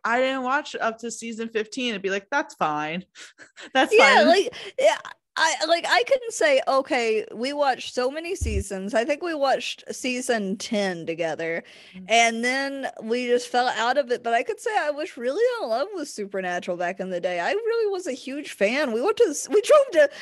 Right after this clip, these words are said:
Speaker 2: we drove to Houston for a Supernatural convention. You flew from New York to Arkansas, and then we road tripped for, like, what, six, seven hours
Speaker 1: Eight.
Speaker 2: to, uh,
Speaker 1: It was
Speaker 2: oh,
Speaker 1: eight
Speaker 2: it was
Speaker 1: hours.
Speaker 2: eight.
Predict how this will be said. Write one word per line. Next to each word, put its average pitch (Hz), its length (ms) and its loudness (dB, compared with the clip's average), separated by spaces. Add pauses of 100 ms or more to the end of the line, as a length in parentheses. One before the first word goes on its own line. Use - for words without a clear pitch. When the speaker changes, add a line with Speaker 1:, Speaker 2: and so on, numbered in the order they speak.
Speaker 2:
we 466 120 6
drove 523 200 6
to - 60 2
Houston 294 1000 2
for 415 180 4
a 247 80 6
Supernatural 370 960 2
convention. 226 600 -4 (300)
You 494 140 0
flew 539 280 4
from 294 220 -2
New 294 120 0
York 330 420 0
to 254 240 2
Arkansas, 240 720 0
and 269 140 -6
then 302 140 -4
we 349 140 -2
road 240 420 -6
tripped 202 460 -6
for, 247 160 -4
like, 226 260 -2
what, 240 500 -6
six, 247 420 -4
seven 233 380 -2
hours 240 540 -2
Speaker 1:
Eight. 262 160 4
Speaker 2:
to, 220 260 2
uh, 208 360 0
Speaker 1:
It 214 60 -4
was 233 160 -4
Speaker 2:
oh, - 40 -18
Speaker 1:
eight 294 300 6
Speaker 2:
it 294 40 2
was 285 140 2
Speaker 1:
hours. 202 80 2
Speaker 2:
eight. 277 400 4